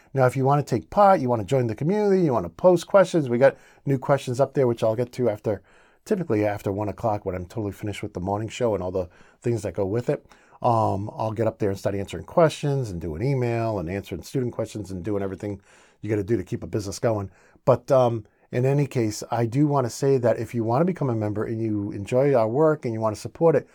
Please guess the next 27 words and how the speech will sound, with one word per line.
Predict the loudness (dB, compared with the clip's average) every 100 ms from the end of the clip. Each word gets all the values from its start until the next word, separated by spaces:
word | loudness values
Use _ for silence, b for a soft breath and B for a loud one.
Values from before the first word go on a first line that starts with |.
| b b
you | 2
can | 4 4
do | 2
so | 0 0 -2
starting | 0 -2 0 -2
for | -4 -4
the | -4
price | -2 -4 -4 -4
of | -6 -4
one | -4 -4 -6
cup | -2 -2 -2
of | -6
coffee | 2 2 2 -2 -4 -4 b b b b
a | -4 -2
month. | -2 0 0 -2 _ -20 b b -12
And, | -8 -6 -6
uh, | -6
several | -2 -2 -2
people | -4 -6
choose | -4 -4 -4
to | -6
support | -10 -6 -4
us | -4
at | -4 -4
a |
higher | -4 -4
level. | -2 -2 -4